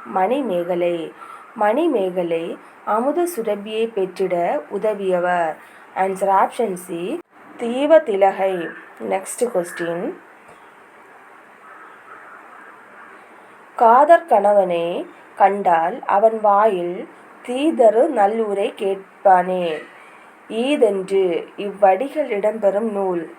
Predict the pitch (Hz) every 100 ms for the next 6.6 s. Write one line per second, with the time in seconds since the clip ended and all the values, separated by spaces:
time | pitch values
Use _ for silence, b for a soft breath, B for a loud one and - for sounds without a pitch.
0 | - 185 185 196 190 226 - 226 175 170
1 | 165 240 370 - 226 214 226 226 196 190
2 | 175 175 180 175 156 - - - B B
3 | B - - 240 330 330 254 233 196 180
4 | 170 220 320 - 208 208 208 180 165 240
5 | B B B - 226 294 339 262 233 240
6 | 269 240 196 190 190 208